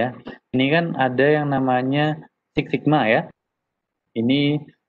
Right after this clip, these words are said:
satu sigma, dua sigma, ini tiga sigma. Nah, ini ada namanya persentase ya. Persentase, eh,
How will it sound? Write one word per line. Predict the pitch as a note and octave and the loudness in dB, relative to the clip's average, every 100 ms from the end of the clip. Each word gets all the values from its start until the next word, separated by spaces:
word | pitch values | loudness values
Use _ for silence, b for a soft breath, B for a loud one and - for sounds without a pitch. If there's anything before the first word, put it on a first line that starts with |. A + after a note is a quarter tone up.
| _ _ _ - | _ _ _ -4
satu | A#2 C3 A#2+ | -2 -2 -2
sigma, | B2 C3+ D3+ D#3+ | -2 0 2 2
dua | B2+ A#2 A#2 A2+ | 0 0 0 0
sigma, | - A#2 - _ - C3 C#3+ D#3 D#3 D#3 D#3 D#3 _ _ _ _ _ _ _ _ _ _ - | -2 -4 -8 _ -12 -4 -2 0 0 0 -2 -6 _ _ _ _ _ _ _ _ _ _ -4
ini | A#2 C3 - | -2 -2 -4
tiga | A#2 A2+ | -2 -2
sigma. | A2 - - A#2 G#2+ - _ _ _ _ _ - | -2 -4 -2 -2 -4 -10 _ _ _ _ _ -2
Nah, | A2 G#2+ | 0 0
ini | A2 A2 C3+ D3 F#3 D#3+ | -2 -2 0 0 0 0
ada | B2+ B2 C3+ D#3+ F3+ F#3 | -2 0 2 2 2 0
namanya | D3+ C3 B2+ D#3 | -2 -2 -2 -2
persentase | - B2+ A#2 A2+ A2+ C3 | -2 -2 0 0 0 0
ya. | G#2+ A#2 D#3 - _ _ _ - | 2 0 -2 -10 _ _ _ -8
Persentase, | A#2+ A2+ A2+ A2+ - C#3+ E3 F3+ - _ _ _ _ B2 | -4 0 0 -2 -2 0 2 -2 -10 _ _ _ _ 0
eh, | A#2+ A#2+ A#2+ A#2+ A#2 A#2 | 2 2 2 4 4 4